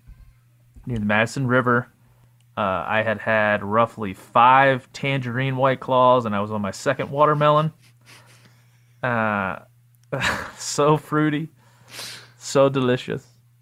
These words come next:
Um, please sponsor us. Title sponsor by White Claw, please.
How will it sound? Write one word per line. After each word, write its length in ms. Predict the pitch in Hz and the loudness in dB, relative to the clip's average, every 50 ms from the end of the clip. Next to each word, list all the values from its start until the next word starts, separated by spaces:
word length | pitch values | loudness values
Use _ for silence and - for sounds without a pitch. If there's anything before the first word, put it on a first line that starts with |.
| _ _ _ - | _ _ _ -4
Um, 600 | 123 120 120 120 117 113 113 107 101 98 98 - _ _ _ _ | -2 0 0 0 0 0 -2 -4 -6 -8 -10 -12 _ _ _ _
please 220 | - - 143 131 - | -8 -8 -8 -6 -6
sponsor 420 | - - 117 107 113 - - 107 | -2 0 0 0 0 0 -2 -2
us. 140 | 107 - - | -2 -2 -2
Title 240 | - - 127 123 117 | 0 2 2 2 2
sponsor 380 | - - 110 98 98 - - | 0 0 0 0 0 0 -2
by 100 | 104 95 | -2 -2
White 180 | 92 92 92 95 | -2 -2 -4 -6
Claw, 120 | - - 92 | -6 -10 -12
please. 560 | - - - - 107 104 95 92 92 - _ | -12 -12 -14 -12 -10 -10 -10 -12 -16 -20 _